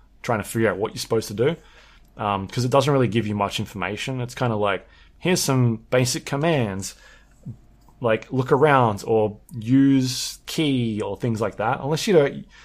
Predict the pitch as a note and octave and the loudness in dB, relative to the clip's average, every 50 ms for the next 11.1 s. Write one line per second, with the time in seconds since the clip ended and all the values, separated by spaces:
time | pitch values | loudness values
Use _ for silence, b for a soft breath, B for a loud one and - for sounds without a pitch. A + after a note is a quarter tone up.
0 | B B C#3 A#2 C3 D#3+ G#3 F#3+ D#3 C#3+ B2 - B2+ A#2+ C3 B2+ C#3+ C#3 C3+ - | B B -4 -2 2 4 4 4 4 2 0 2 4 4 6 6 6 6 6 4
1 | D#3 D#3 - D#3+ C#3+ E3+ E3+ E3+ E3+ D#3+ C#3 - - - D#3+ C3 - - G#2 A#2 | 0 0 0 -2 -4 -4 -2 -2 -4 -4 -6 -10 -12 -8 -6 -6 -4 0 2 2
2 | B2 A#2+ - A2+ G2 G2+ F#2+ - A2+ G#2 G2+ F#2+ F2+ b b b b b b - | 2 2 0 -4 -4 -4 -4 -4 -2 -2 -2 -4 -6 b b b b b b -4
3 | G#2 A2 A2 G#2+ G#2 - - - - A#2+ A2 - - F#2+ G#2+ A#2+ D3 E3 b b | 0 2 2 2 0 -4 -8 -2 0 0 0 0 -4 -4 -4 -2 -2 -4 b b
4 | b b b b b b b _ - A#2+ A2+ A2+ A2+ A2 G#2+ G2 - _ _ _ | b b b b b b b _ -4 0 0 0 0 0 -4 -8 -12 _ _ _
5 | _ _ _ _ _ _ _ _ _ _ _ _ _ _ _ _ - _ _ - | _ _ _ _ _ _ _ _ _ _ _ _ _ _ _ _ -20 _ _ -20
6 | - - A#2+ A#2+ A#2 A#2+ A#2+ A#2 A2+ A2+ A2+ A2+ A2 A2 G#2+ G#2 G2+ - b b | -6 -4 -2 0 2 4 4 2 2 2 0 0 0 0 0 -2 -4 -6 b b
7 | b b b b b b b b b b b _ _ _ _ _ _ _ _ - | b b b b b b b b b b b _ _ _ _ _ _ _ _ -6
8 | - C#3 C3+ A2+ G#2+ A2 A2+ C3 B2 - D3+ C3+ C3 A#2 G#2+ G#2+ G#2+ A2 - - | 2 4 4 6 6 4 2 0 0 2 4 4 6 6 6 4 4 2 2 2
9 | A#2 G#2+ - - A#2 G#2+ G2+ F2+ F#2+ F#2+ F#2+ F#2+ F#2+ F#2 - A2 G2 G2 G2 G2 | 2 2 2 2 2 2 2 2 0 0 0 0 -2 -4 -6 -6 -6 -6 -8 -10
10 | - - A2+ G#2 G2 F2 - - - - G#2 F#2+ F#2 - - F#2+ F#2 F2 - G2 | -6 -4 -2 -2 -2 -4 -6 -12 -10 -10 -10 -10 -10 -10 -10 -12 -12 -8 -6 -6
11 | - - | -6 -6